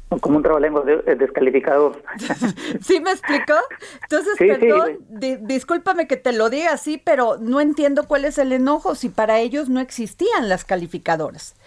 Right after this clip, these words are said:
Speaker 2: Porque habían
Speaker 1: Bueno,
Speaker 2: servido
Speaker 1: porque
Speaker 2: a gobiernos anteriores, porque, y también lo dice en su comunicado, antes no los calificaban así, está quebrada Pemex desde hace, desde hace dos sexenios o tres sexenios,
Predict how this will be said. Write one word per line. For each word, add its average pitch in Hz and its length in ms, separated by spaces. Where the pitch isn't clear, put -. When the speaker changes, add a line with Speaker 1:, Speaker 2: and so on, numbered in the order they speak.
Speaker 2:
Porque 277 280
habían 285 200
Speaker 1:
Bueno, 208 200
Speaker 2:
servido 269 360
Speaker 1:
porque - 20
Speaker 2:
a 254 140
gobiernos 240 500
anteriores, 277 800
porque, 240 320
y - 100
también 311 320
lo 440 120
dice 392 140
en 392 100
su 370 140
comunicado, 254 720
antes 254 340
no 285 140
los 294 180
calificaban 233 800
así, 277 320
está 269 240
quebrada 226 460
Pemex 220 320
desde 190 320
hace, 196 260
desde 220 500
hace 226 260
dos 233 200
sexenios 285 920
o 220 120
tres 233 240
sexenios, 302 840